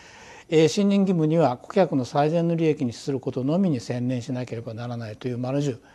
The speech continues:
これは忠実義務ですね。と、専門家として最善の注意、技能、配慮及び勤勉さをもって、その業務を遂行しなければならないという、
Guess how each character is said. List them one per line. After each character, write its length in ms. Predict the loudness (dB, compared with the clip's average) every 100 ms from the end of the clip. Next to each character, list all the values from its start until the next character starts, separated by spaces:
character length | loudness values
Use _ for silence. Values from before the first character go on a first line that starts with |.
| -20 0
こ 80 |
れ 60 | 0
は 60 | 0
忠 180 | -2
実 80 | -2
義 200 | -4 -10
務 160 | -10 -12
で 60 | -12
す 80 | 0
ね。 340 | 0 0 -10 -20 -20 -20 _ 2
と、 160 | 2
専 240 | 2 0 0
門 120 | 0
家 140 | 0
と 140 | 0 -4
し 80 |
て 180 | 0 0
最 240 | 2 0 2
善 180 | 0
の 120 | 0 -4
注 240 | -2 0
意、 100 | 0
技 140 | 0
能、 140 | -2 -4
配 260 | -4 -4
慮 160 | -2 -6
及 220 | -4 -4
び 100 | -4
勤 240 | -4 -4 -2
勉 180 | -2 -2
さ 160 | -2
を 40 | -2
も 160 | -2
っ 20 |
て、 380 | -6 -2 0 0
そ 140 | -2 -4
の 160 | -2
業 160 | 0 -2
務 220 | -2 -8
を 40 |
遂 240 | -8 -6 -6
行 180 | -4 -6
し 140 | -4
な 100 | -6
け 100 | -6
れ 60 | -10
ば 140 | -10
な 120 | -10
ら 120 | -8
な 120 | -8 -10
い 60 |
と 140 | -10 -8
い 120 | -4
う、 200 | 0 0